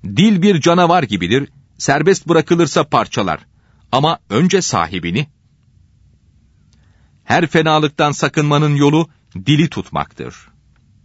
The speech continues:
Söz taşımak, yani kovuculuk yapmak, emanete hıyanet etmektir. Söz ilaç gibidir. Azı faydalı, çoğu zararlıdır.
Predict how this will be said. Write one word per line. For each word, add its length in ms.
Söz 260
taşımak, 600
yani 500
kovuculuk 540
yapmak, 440
emanete 480
hıyanet 480
etmektir. 540
Söz 600
ilaç 420
gibidir. 420
Azı 260
faydalı, 540
çoğu 300
zararlıdır. 640